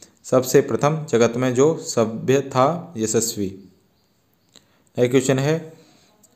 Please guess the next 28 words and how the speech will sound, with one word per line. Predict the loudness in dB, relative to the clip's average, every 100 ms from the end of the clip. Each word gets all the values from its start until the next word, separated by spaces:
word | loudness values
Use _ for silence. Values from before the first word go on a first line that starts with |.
| -14
अठारह | -2 2 2
नंबर, | 4 2 0 -6 -20 -8
मनमोहिनी | 0 2 2 0 0 -2
प्रकृति | 0 2 2 0 -2
की | 0 -2
गोद | 4 4 4
में | 0
जो | 2
बसा | 2 2 2 2
है, | 2 -2 -6 -20 -20 _ _ _ _ _ _ _ _ _ _ _
सुख | -2 0 2
स्वर्ग | 6 6 6
सा | 4 6 4 2
जा-, | 2 0 0
है, | -6 -6 -2 2 2
वह | 4 4
देश | 6 4 2
कौन | 2 0
सा | 2 0
है? | 0 -4 -4
उपरोक्त | 0 0 2
पंक्तियों | -2 -2 -2 -2
के | 0
समान | -2 -2 -2 0 0 0
भाव | 0 2
वाली | 4 4 2
पंक्तियां | 0 -4 -4 -4
पहचानिए। | -2 -2 -2 -4 -6